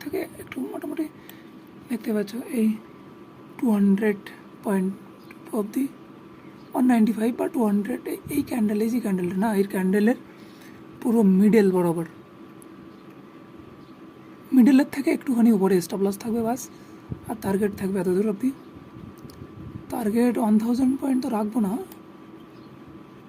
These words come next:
মোটামুটি, হ্যাঁ, ঠিকই আছে, পাঁচ ছশো পয়েন্ট অবধি। কারণ এখানে দেখো, একটা এফবিজি জোন হয়তো, না, এফবিজি এরিয়াও নেই, কোনো ইম্পর্টেন্ট এরিয়া নেই, ভয় পাওয়ার কোনো কারণ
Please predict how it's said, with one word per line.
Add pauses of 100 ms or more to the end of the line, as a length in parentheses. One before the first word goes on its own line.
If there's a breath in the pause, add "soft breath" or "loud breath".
(580)
মোটামুটি, (460)
হ্যাঁ, (840)
ঠিকই
আছে, (100)
পাঁচ
ছশো
পয়েন্ট
অবধি। (440 loud breath)
কারণ
এখানে
দেখো,
একটা (100)
এফবিজি (100)
জোন (100)
হয়তো, (1120 loud breath)
না, (180)
এফবিজি
এরিয়াও
নেই, (180)
কোনো
ইম্পর্টেন্ট
এরিয়া
নেই, (680 loud breath)
ভয়
পাওয়ার
কোনো (100)
কারণ